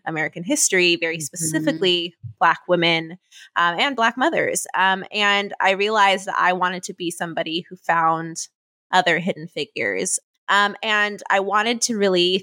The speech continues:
Speaker 1: think about a book that celebrated Black mothers that brought the largest audience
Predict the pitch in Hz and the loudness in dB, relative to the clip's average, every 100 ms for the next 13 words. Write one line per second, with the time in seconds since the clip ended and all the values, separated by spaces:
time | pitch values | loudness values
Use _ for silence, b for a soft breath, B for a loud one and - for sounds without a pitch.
0 | - 185 185 - - - 175 - 185 - | 0 -2 -4 -16 -10 0 2 2 -2 0
1 | 196 202 - - 226 196 214 226 196 190 | 2 2 -2 -4 0 0 2 2 2 2
2 | 185 170 165 165 170 170 - 180 - - | 0 0 2 2 0 -2 2 2 2 0
3 | 175 - 165 165 165 170 175 - 160 156 | 0 -2 -4 0 2 0 -2 2 2 2
4 | 156 - - | -4 -8 -12